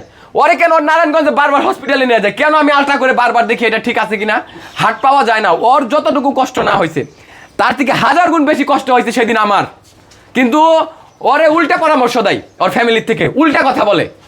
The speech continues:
ওরে নিয়ে যদি সংসার করার ইচ্ছা না থাকতো, আমি ওকে বলতেছি, আমার শ্বশুর বাড়ির, শাশুড়ি বাড়ির পিছনে, ওই মার্কেটিংয়ে, ঘুরাবের আত্মীয় স্বজনের পিছনে, আপনারা যারা আছেন, আত্মীয় স্বজন, আপনারা বিবেক থেকে বলেন, আমি কি এগুলো করতাম?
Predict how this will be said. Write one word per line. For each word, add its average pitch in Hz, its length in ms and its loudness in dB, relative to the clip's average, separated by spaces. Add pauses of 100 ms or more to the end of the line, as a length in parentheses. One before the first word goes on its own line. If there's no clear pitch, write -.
(460)
ওরে 277 220 2
নিয়ে 330 140 2
যদি 320 200 2
সংসার 294 320 0
করার 294 180 2
ইচ্ছা 294 200 -2
না 262 140 -2
থাকতো, 254 500 -4
আমি 208 180 -4
ওকে 240 200 0
বলতেছি, 247 520 0 (320)
আমার 196 180 0
শ্বশুর 247 300 0
বাড়ির, 226 320 0
শাশুড়ি 220 340 -2
বাড়ির 208 200 0
পিছনে, 208 280 -2
ওই 180 60 0
মার্কেটিংয়ে, 196 640 -2 (320)
ঘুরাবের 220 340 2
আত্মীয় 220 280 0
স্বজনের 208 320 -2
পিছনে, 196 280 -2
আপনারা 196 260 0
যারা 202 200 0
আছেন, 202 380 -2
আত্মীয় 185 300 -4
স্বজন, 170 240 -2
আপনারা 196 260 0
বিবেক 269 280 0
থেকে 202 180 0
বলেন, 180 220 0 (340)
আমি 202 160 0
কি 233 80 -2
এগুলো 226 220 2
করতাম? 226 400 -2